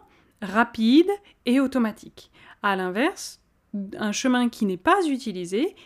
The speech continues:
il va petit à petit disparaître ou devenir très lent et très difficile. C'est ça qui fait notamment les processus d'apprentissage, c'est-à-dire que quand on commence à apprendre quelque chose et qu'on le fait pour la première fois, c'est compliqué,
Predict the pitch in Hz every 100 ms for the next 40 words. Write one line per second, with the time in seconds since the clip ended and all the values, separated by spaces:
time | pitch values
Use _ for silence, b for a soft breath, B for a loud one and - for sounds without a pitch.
0 | b _ 214 240 294 294 - 226 208 -
1 | - 254 370 320 196 190 220 - 202 185
2 | 202 311 - - 240 269 214 190 190 196
3 | 262 277 - 214 196 240 277 226 220 202
4 | 196 202 - - B B B - 226 302
5 | 294 233 - 285 339 339 240 214 214 285
6 | 269 226 202 - 247 226 190 - 170 -
7 | - 320 349 233 196 185 262 - 208 196
8 | 269 269 262 254 240 240 233 202 185 -
9 | 202 185 175 185 - - 196 185 - 170
10 | 190 185 - - 180 175 - 190 185 B
11 | B - 220 214 180 196 180 208 208